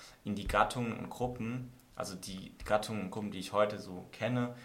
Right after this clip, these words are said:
die hab ich eigentlich zum ersten Mal in dem Buch so richtig wahrgenommen. Und das war für mich dann wie so ein Einstieg.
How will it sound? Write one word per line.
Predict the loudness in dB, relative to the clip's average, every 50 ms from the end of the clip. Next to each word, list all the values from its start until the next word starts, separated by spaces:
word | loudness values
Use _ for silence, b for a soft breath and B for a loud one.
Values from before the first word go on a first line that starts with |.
| B B -6
die | -2 0
hab | 0 0 0
ich | -2 -2 0
eigentlich | 0 0 0
zum | -2 -4 0
ersten | 2 2 2 2 0 0 2
Mal | 2 2 2
in | 0 -2 -4
dem | -4 -4
Buch | -4 -4 -6 -6
so | -8 -6
richtig | -6 -6 -6 -8 -8 0 4
wahrgenommen. | 8 8 8 8 6 2 -2 -4 -4 -6 -6 -8 -12 B B B B B B B B B
Und | -6 -2 0
das | 2 2 2 6
war | 8 8 8
für | 8 4 -2
mich | -4 -4 -4 -4 -4
dann | -2 -2 -2 -2 -4
wie | -8 -8
so | -8 -6
ein | -4 -4 -2 0
Einstieg. | 0 2 2 0 -2 -4 -6 -6 -6 -6 -6 -8 -10 -16